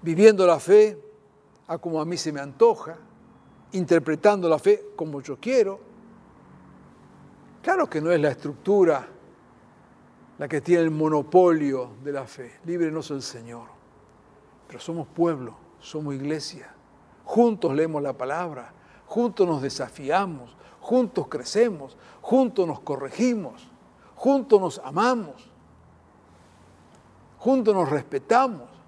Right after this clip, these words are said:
juntos nos soportamos. Es ser pueblo, es ser familia. Dios no piensa en otras categorías. Por eso dirá que el objetivo es llegar a ser un templo santo.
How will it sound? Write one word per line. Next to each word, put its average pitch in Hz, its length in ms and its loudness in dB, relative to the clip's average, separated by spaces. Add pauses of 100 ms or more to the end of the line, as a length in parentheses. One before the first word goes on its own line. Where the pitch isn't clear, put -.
juntos 254 340 0
nos 190 140 0
soportamos. 170 880 -2 (1300)
Es 208 120 -6
ser 180 160 2
pueblo, 226 600 2
es - 80 -16
ser 226 120 0
familia. 202 640 -2
Dios 226 220 0
no 254 140 0
piensa 269 540 0
en 165 60 2
otras 147 300 -4
categorías. 127 960 -6 (2500)
Por 165 120 -4
eso 190 200 4
dirá 190 240 6
que 190 160 0
el 175 80 4
objetivo 190 760 0 (420)
es 185 180 4
llegar 175 380 2
a 165 100 -2
ser 240 240 0
un 165 220 -4
templo 254 640 0 (280)
santo. 180 1080 0